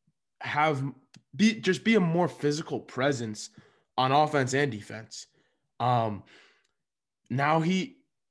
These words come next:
that, that can change a lot of things. The scouting report was, "Okay, get up in his face and then don't let him shoot." But now he can blow by you and be physical in the lane. Like, that, that,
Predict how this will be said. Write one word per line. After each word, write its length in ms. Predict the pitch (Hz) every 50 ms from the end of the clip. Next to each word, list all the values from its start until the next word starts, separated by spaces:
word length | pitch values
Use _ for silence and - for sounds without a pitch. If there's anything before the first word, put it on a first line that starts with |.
| _ _ _ _ -
that, 320 | 127 143 180 240 233 -
that 200 | 139 151 202 202
can 140 | - 208 -
change 440 | - - 160 160 175 202 196 165 139
a 60 | 131
lot 300 | 120 123 127 135 147 151
of 100 | 143 135
things. 460 | - 139 160 170 143 120 107 - - _ _ _ _ _ _ _
The 100 | - 123
scouting 400 | 123 - - 147 147 160 165 160
report 460 | 156 156 143 147 - 151 156 156 120
was, 240 | - 147 135 131 127 143
"Okay, 400 | 156 151 151 147 143 143 147 143 - _ _ _ _ _ _ _ _ _ _ _ _ _
get 120 | 143 147
up 180 | 151 151 147 151
in 60 | 143
his 140 | 143 131 -
face 460 | - 147 147 151 151 147 143 - 139
and 180 | 131 131 131
then 320 | 131 131 127 123 120 117 - _ _ _ _ _ _ _ _ _ _ _ _ _ _
don't 160 | 131 139 143
let 140 | 139 139 139
him 80 | 135 123
shoot." 380 | 123 - 160 165 147 135 - -
But 200 | 135 117 - - _ _ _ _ _ _ _ _ _ _ _ _ _ _ _ _
now 260 | 120 131 139 151 165
he 100 | 165 165
can 320 | 160 156 139 131 123 110 - - _ _ _ _ _
blow 220 | 131 139 151 151 139
by 260 | 135 139 147 156 160
you 240 | 151 143 135 135 131
and 340 | 127 123 120 117 - - _
be 140 | 135 135 127
physical 720 | 131 - 143 147 147 147 139 143 143 139 135 131 131 127
in 60 | 127
the 80 | 127
lane. 400 | 120 120 131 151 170 160 131 113
Like, 280 | 110 113 110 110 - _ _ _ _ _ _ _ _ _ _ _ _ _ _ _ _ _ _ _ _ _ _ _
that, 360 | - 123 135 175 214 - - _ _ -
that, 240 | 135 147 180 -